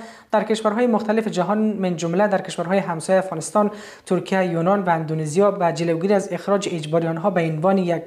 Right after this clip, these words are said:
گروه شدیداً آسیب پذیر در افغانستان و تاکید بر انسجام و هماهنگی میان احزاب سیاسی و نهادهای اجتماعی و فرهنگی مردم هزاره و ایجاد کمیته هماهنگی مشترک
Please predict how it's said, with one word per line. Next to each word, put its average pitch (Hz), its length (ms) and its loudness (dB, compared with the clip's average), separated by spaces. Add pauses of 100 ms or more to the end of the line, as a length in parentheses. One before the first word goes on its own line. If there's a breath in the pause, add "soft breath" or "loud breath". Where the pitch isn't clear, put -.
گروه 190 340 2 (380 loud breath)
شدیداً 185 460 2
آسیب 170 320 -4
پذیر 175 260 2
در 170 180 -2
افغانستان 190 600 0 (420 loud breath)
و 175 260 4
تاکید 202 380 0
بر 196 120 4
انسجام 185 460 0
و 202 40 4
هماهنگی 175 560 0
میان 202 280 2
احزاب 180 400 -2
سیاسی 165 480 -4
و 214 100 0
نهادهای 170 540 -2
اجتماعی 180 420 0
و 185 60 4
فرهنگی 165 480 0
مردم 180 300 2
هزاره 175 480 0 (420 loud breath)
و - 20 4
ایجاد 226 400 4
کمیته 214 480 0
هماهنگی 175 560 -2
مشترک 208 480 0